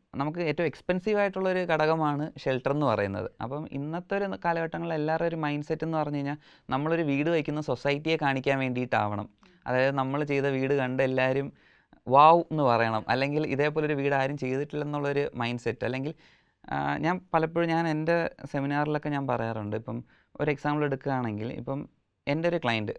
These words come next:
ഒരാളുടെ ബഡ്ജറ്റ് പതിനഞ്ച് ലക്ഷം രൂപയും മറ്റൊരാളുടെ ഇത് അറുപത്തഞ്ച് ലക്ഷം ആയിരിക്കാം. അപ്പോൾ രണ്ടുപേരും അടുത്തടുത്തായിരിക്കും വീട് വയ്ക്കുന്നത്.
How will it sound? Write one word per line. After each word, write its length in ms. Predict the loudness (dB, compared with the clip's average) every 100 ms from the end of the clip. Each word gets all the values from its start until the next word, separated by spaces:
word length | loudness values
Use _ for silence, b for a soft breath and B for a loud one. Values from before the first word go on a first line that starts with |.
| -4
ഒരാളുടെ 300 | -2 -2 -2
ബഡ്ജറ്റ് 340 | -4 -2 -4
പതിനഞ്ച് 360 | -2 -2 -2 -4
ലക്ഷം 320 | -6 -6 -6
രൂപയും 240 | -4 -4 -6
മറ്റൊരാളുടെ 680 | -8 -4 -2 -2 -2 -4 -4
ഇത് 160 | -4 -2
അറുപത്തഞ്ച് 440 | 0 0 -2 -2
ലക്ഷം 280 | -2 0 4
ആയിരിക്കാം. 380 | 4 4 -2 -8 _ B B B
അപ്പോൾ 120 | 0
രണ്ടുപേരും 380 | 2 4 4 6
അടുത്തടുത്തായിരിക്കും 640 | 4 2 2 2 0 0
വീട് 160 | 0 2
വയ്ക്കുന്നത്. 400 | 0 -2 -8